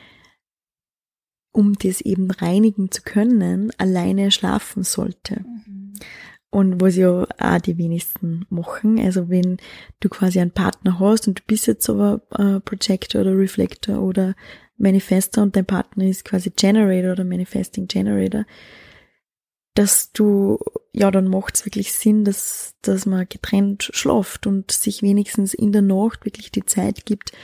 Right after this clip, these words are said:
Speaker 1: einmal das System quasi ein bisschen zu resetten, weil wenn man das nämlich nicht macht, dann ist man eben immer mit der Energy, mit der Aura, mit dem Aurafeld von dem anderen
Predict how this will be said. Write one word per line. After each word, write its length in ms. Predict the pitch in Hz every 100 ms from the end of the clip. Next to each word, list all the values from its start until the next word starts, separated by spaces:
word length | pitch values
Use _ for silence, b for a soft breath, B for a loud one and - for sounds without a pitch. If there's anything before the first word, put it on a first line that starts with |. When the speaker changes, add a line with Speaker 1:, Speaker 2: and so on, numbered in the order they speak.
| B B B B B B B -
Speaker 1:
einmal 500 | 196 190 190 190 190
das 220 | 196 -
System 480 | 208 - - 190 202
quasi 360 | - 190 190 196
ein 60 |
bisschen 580 | 185 202 196 190 202 196 - _
zu 240 | - 214 202
resetten, 840 | 226 285 - 185 175 _ 202 240 349 b b b -
weil 260 | 202 196
wenn 240 | 190 196 196
man 200 | 208 196
das 140 | 190
nämlich 300 | 196 190 190
nicht 240 | 220 269 202
macht, 540 | 175 180 - - - b b b -
dann 180 | 196
ist 180 | 202 220
man 160 | 208 202
eben 320 | - 196 202 -
immer 440 | 220 220 214 202 -
mit 280 | 208 - 208
der 140 | 220
Energy, 560 | 208 196 196 - 196 190
mit 200 | 190 -
der 160 | -
Aura, 400 | 180 185 202 208
mit 200 | 196 196
dem 140 | 202 202
Aurafeld 760 | 190 196 202 - 190 202 202 B B B B B B _
von 400 | - - 202 196
dem 180 | 196 -
anderen 500 | 190 196 196 190